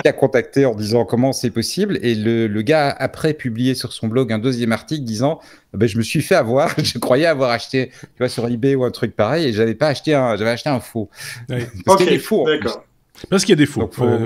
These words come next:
Speaker 2: voilà. C'est, c'est, alors que des, des,
Speaker 1: Mais c'est
Speaker 2: des
Speaker 1: vrai que bon, il s'en cache pas, hein, dans l'article, euh, Likud l'explique, on a, on a notre son,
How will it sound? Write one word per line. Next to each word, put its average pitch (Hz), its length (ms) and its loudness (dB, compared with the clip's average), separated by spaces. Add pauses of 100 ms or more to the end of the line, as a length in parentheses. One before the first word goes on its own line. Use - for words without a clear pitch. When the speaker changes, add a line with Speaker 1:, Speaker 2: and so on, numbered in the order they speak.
Speaker 2:
voilà. 101 280 -6
C'est, 113 200 -6
c'est, 117 180 -2 (200)
alors 185 280 4
que - 80 0
des, 160 260 2
des, 139 140 2
Speaker 1:
Mais 143 60 4
c'est 135 140 0
Speaker 2:
des 127 60 2
Speaker 1:
vrai 143 140 2
que 170 120 -2
bon, 139 160 0
il 143 60 -4
s'en 135 160 0
cache 127 240 -2
pas, 214 200 4
hein, 143 40 0
dans 131 140 0
l'article, 135 500 -4
euh, 110 220 2
Likud 110 400 -2
l'explique, 160 500 -4
on 104 160 0
a, 107 200 -2 (240)
on 110 100 2
a 113 100 4
notre 151 360 2
son, 175 360 -2